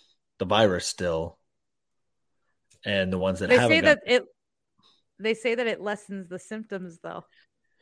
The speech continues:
Speaker 1: Okay, so how do you test that?
Speaker 2: We're not
Speaker 1: I'm also
Speaker 2: scientists. I don't
Speaker 1: I have
Speaker 2: know.
Speaker 1: a, I have a,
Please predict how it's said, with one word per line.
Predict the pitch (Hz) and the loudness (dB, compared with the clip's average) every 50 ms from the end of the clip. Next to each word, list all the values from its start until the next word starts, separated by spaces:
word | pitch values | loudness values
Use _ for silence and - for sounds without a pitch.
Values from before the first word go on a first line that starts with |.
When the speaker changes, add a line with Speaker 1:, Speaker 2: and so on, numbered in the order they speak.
| - - - - | -20 -20 -10 -8
Speaker 1:
Okay, | 123 107 123 123 | -4 0 0 0
so | 117 - 127 | 2 4 4
how | 113 127 147 | 6 8 8
do | 147 160 | 8 6
you | 151 139 | 4 0
test | 131 - - 139 131 123 - - | 0 0 0 0 0 0 -2 -4
that? | 107 87 85 - - - _ _ _ _ _ _ _ _ _ _ _ _ _ _ _ _ _ _ _ _ _ _ _ _ _ _ _ _ _ _ _ _ _ _ _ _ _ _ _ _ _ _ _ _ _ _ _ _ _ _ _ _ _ _ _ _ _ _ _ _ _ _ _ _ _ _ _ - | -4 -4 -4 -6 -10 -14 _ _ _ _ _ _ _ _ _ _ _ _ _ _ _ _ _ _ _ _ _ _ _ _ _ _ _ _ _ _ _ _ _ _ _ _ _ _ _ _ _ _ _ _ _ _ _ _ _ _ _ _ _ _ _ _ _ _ _ _ _ _ _ _ _ _ _ -6
Speaker 2:
We're | 240 240 247 | -2 2 4
not | 262 269 247 220 | 4 4 4 4
Speaker 1:
I'm | 220 | 6
also | 226 220 | 6 6
Speaker 2:
scientists. | 233 269 - 466 - - - - - 202 | 6 4 2 -2 -4 -6 -10 -8 -8 -6
I | 202 | -6
don't | 196 202 202 - | -4 -4 -2 2
Speaker 1:
I | 107 | 4
have | 123 143 143 | 6 6 6
Speaker 2:
know. | 135 135 - | 6 4 0
Speaker 1:
a, | - - 123 | 0 -2 0
I | 117 | 0
have | 120 131 135 123 123 | 2 2 2 2 0
a, | 127 | -2